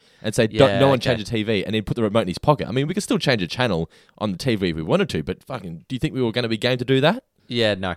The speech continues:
Speaker 2: I used to do that, actually. Remember, like, T Vs, as great as L E D and L C D and all, and even go back as far as plasma, as great as all that stuff is, something to be said about the humble C R T T V that could be moved anywhere.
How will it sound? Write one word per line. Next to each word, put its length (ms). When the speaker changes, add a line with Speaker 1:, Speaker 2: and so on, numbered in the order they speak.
Speaker 2:
I 60
used 120
to 60
do 140
that, 220
actually. 300
Remember, 500
like, 200
T 200
Vs, 480
as 140
great 260
as 180
L 160
E 60
D 400
and 340
L 140
C 180
D 260
and 300
all, 300
and 440
even 160
go 160
back 200
as 80
far 120
as 120
plasma, 340
as 140
great 200
as 120
all 100
that 160
stuff 260
is, 380
something 440
to 80
be 80
said 240
about 280
the 60
humble 360
C 240
R 100
T 280
T 220
V 340
that 140
could 140
be 140
moved 500
anywhere. 540